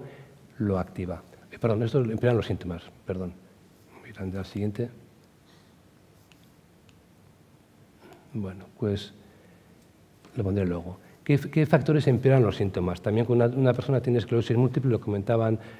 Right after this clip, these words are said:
al pri-, la presentadora cuando hacía la intervención, dice, "Un día estoy cansado, otro día no estoy cansado".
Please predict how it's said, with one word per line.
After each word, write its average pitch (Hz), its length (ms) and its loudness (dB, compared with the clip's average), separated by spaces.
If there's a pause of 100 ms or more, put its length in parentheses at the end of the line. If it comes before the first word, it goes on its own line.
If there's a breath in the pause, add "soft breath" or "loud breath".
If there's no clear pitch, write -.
(140)
al 101 120 -4
pri-, 104 220 -4
la 98 100 0
presentadora 101 520 2
cuando 98 200 -2
hacía 110 200 0
la 110 80 2
intervención, 110 560 0 (280 loud breath)
dice, - 160 -4
"Un 117 80 0
día 123 100 4
estoy 113 180 0
cansado, 113 380 2
otro 143 180 0
día 117 80 4
no 113 80 2
estoy 110 160 -2
cansado". 131 400 0